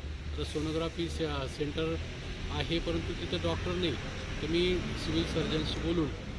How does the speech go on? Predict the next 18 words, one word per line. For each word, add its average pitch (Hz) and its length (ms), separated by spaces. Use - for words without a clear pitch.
डॉक्टर 143 320
कसा 165 240
पूर्ण 156 300
वेळ 160 200
उपलब्ध 156 420
होईल 143 340
किंवा 170 280
पर्यायी 185 280
व्यवस्था 190 360
कशी 165 260
करता 147 260
येईल 147 140
या 160 100
दृष्टीने 143 580
प्रयत्न 147 300
करणार 143 380
आहे. 143 80
त्याचबरोबर, 147 640